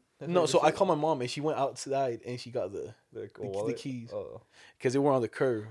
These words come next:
Speaker 2: And then, like, the,
Speaker 1: Oh, okay.
Speaker 2: my, my, uh, my wallet actually fell in the little thing.
Speaker 1: Yeah.
Speaker 2: 'Cause you know how my side, the sidewalk's a little fucked up?
Speaker 1: Yeah.
Speaker 2: It goes down, and it had a water in there, and it was snow, flush snow, and it
Speaker 1: Mm.
Speaker 2: sunk in there.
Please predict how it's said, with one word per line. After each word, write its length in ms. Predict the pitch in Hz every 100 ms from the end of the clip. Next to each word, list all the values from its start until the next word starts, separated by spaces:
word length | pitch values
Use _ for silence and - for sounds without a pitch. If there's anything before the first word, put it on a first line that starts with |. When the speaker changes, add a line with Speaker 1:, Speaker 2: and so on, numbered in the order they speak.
| 120
Speaker 2:
And 360 | 113 117 120
then, 100 | 139
like, 240 | 139 127 127
the, 80 | 127
Speaker 1:
Oh, 40 |
okay. 440 | 135 127 120 117 - _ 135
Speaker 2:
my, 60 |
my, 220 | 131 120 117
uh, 300 | 113 107 104 107
my 80 | 117
wallet 320 | 123 143 135
actually 240 | 139 - 123
fell 220 | 151 131
in 200 | 143 156
the 80 | 160
little 200 | 156 135
thing. 300 | 143 165 - -
Speaker 1:
Yeah. 100 | - 160
Speaker 2:
'Cause 140 | 165
you 60 | 220
know 60 |
how 60 | 220
my 100 | 185
side, 240 | 202 165
the 60 | 147
sidewalk's 360 | 180 180 175 185
a 40 |
little 120 | 180
fucked 300 | - 190 180 -
up? 140 | 175 _
Speaker 1:
Yeah. 240 | 104 87 -
Speaker 2:
It 100 | 151
goes 160 | 151 135
down, 340 | 156 175 175 _ _ - -
and 80 | 127
it 40 |
had 120 | 156 131
a 60 |
water 320 | 113 131 120
in 80 | 110
there, 100 | 104
and 100 | -
it 40 | 127
was 140 | 123
snow, 260 | - 131 117
flush 440 | - 127 123 -
snow, 160 | 123 127 - -
and 100 | 127
it 60 |
Speaker 1:
Mm. 20 | 92
Speaker 2:
sunk 260 | 127 123
in 120 | 113 107
there. 180 | -